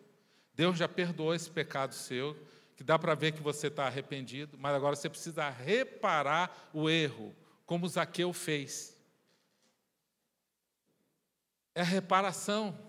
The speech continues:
Deus perdoa, mas agora a gente precisa reparar o dano que a gente fez.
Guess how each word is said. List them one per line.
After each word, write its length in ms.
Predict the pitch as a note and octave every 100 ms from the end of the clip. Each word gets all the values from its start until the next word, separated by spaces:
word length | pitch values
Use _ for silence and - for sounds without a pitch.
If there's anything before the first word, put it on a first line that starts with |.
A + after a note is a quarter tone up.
| - - _ _ _ _ _ _ _ _ _ _ _ -
Deus 340 | G#3 B3+ A#3+
perdoa, 720 | - A#3+ G#3 G3+ F3+ C3 G#2
mas 220 | B2 D#3 E3
agora 320 | D#3 E3 G3+
a 40 |
gente 240 | F3 G#3 G#3
precisa 640 | A#3 A3+ - D3+ D#3+ F#3+
reparar 800 | E3 F3+ A3 A#3+ G#3 A3 - -
o 100 | G#3+
dano 340 | E3+ F#3 F#3+
que 100 | G3
a 40 | G#3+
gente 260 | G3+ A3+
fez. 640 | - C4 B3+ B3 G3+ -